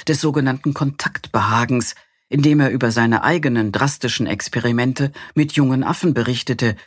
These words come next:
die er gleich nach der Geburt von der Mutter getrennt hatte. Er entdeckte, dass die isolierten Neugeborenen so hungrig nach Körperkontakt waren, dass sie einer aus Draht geflochtenen, aber nahrungsspendenden Mutter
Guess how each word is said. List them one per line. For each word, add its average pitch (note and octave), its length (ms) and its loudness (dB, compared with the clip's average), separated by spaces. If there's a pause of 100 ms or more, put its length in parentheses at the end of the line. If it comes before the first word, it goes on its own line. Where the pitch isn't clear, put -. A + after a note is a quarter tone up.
(260)
die C#3+ 100 2
er B2+ 100 2
gleich C#3 340 2
nach A#2 160 0
der A#2+ 120 -4
Geburt A2+ 360 -2
von B2 140 -2
der A#2+ 100 0
Mutter A#2 280 -2
getrennt C#3+ 420 -2
hatte. - 260 -10 (640)
Er F#3 120 2
entdeckte, F#3+ 520 0 (240)
dass E3+ 140 2
die F3 160 -2
isolierten E3+ 540 2
Neugeborenen D#3 840 2 (220)
so G#3 360 0
hungrig F3+ 440 0
nach A#2 240 0
Körperkontakt C3 800 -2
waren, C#3+ 320 2 (280)
dass D#3 180 0
sie D3 180 -2
einer D3+ 280 2
aus - 180 -4
Draht D#3+ 440 0
geflochtenen, F3+ 800 -2 (200)
aber B2 220 2
nahrungsspendenden B2+ 1300 0
Mutter E3 480 2